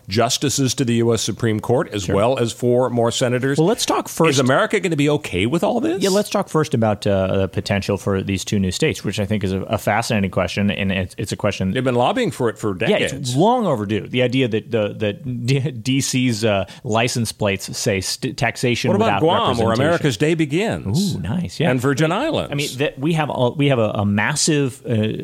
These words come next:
Speaker 2: network of our post-imperial holdings, uh, that we call territories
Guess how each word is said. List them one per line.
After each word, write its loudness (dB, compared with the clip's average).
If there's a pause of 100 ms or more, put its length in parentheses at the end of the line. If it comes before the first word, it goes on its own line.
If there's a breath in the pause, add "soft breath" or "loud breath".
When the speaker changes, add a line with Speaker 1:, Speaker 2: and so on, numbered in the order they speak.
(140)
Speaker 2:
network 0
of 2
our 2
post-imperial 0
holdings, 0 (280 loud breath)
uh, 2
that -2
we 0
call 2
territories 0